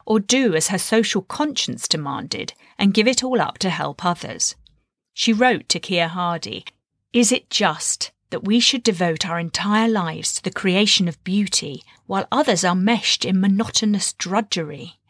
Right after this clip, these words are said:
The two shared a strong socialist drive and formed a close friendship.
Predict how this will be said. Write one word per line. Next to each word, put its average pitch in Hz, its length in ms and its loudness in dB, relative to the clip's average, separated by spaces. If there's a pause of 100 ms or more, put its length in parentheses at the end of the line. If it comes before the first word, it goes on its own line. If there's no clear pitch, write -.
(720)
The 240 80 2
two 302 240 4
shared 190 460 2
a - 20 -6
strong 226 640 2
socialist 170 880 0
drive 156 500 -2
and 175 100 -2
formed 208 360 2
a 233 40 2
close 165 460 -4
friendship. 165 760 -4